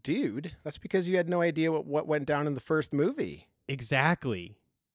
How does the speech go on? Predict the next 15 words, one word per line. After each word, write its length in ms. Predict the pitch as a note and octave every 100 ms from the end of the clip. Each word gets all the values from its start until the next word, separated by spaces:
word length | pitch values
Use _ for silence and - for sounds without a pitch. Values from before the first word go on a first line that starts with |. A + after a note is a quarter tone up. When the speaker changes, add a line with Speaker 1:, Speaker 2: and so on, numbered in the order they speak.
| _ D#3+
Speaker 1:
Like, 180 | E3+
if, 120 | D3 -
if 160 | D#3 C3+
you, 300 | E3 F3 D#3
um, 320 | C#3 B2+ A#2+
if 140 | B2+ C#3
you 120 | D#3
bought 340 | D#3 F3 G#3 - _ _ -
The 180 | C3+ A#2
Empire 420 | B2 B2 C3 C3
Strikes 340 | - A#2 A2+
Back 340 | - F#2 A#2+ -
for 180 | C3+ B2
a 40 | G2
dollar 520 | F#2 F#2 C#3 G#3